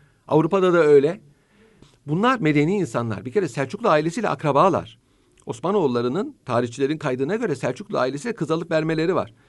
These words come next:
Selçuklu ailesi bunları tanıyor. Bunu Osmanlı kronikleri de yazıyor. Biliyorlar. Tesadüfi değil. Bunlar sıradan bir Türkmen ailesi değil.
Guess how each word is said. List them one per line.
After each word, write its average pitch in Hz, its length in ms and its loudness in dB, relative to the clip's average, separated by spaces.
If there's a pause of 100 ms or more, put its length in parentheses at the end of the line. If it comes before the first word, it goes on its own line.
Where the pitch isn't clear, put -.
(380)
Selçuklu 185 420 -4
ailesi 175 320 0
bunları 165 280 -4
tanıyor. 151 420 0
Bunu 131 120 -2
Osmanlı 143 320 -2
kronikleri 147 460 -2
de 262 60 -4
yazıyor. 120 480 -4 (220)
Biliyorlar. 151 560 6
Tesadüfi 180 600 -2
değil. 170 240 -4
Bunlar 156 220 -4
sıradan 165 400 -2
bir 175 60 0
Türkmen 175 320 -6
ailesi 175 400 -2
değil. 180 300 -4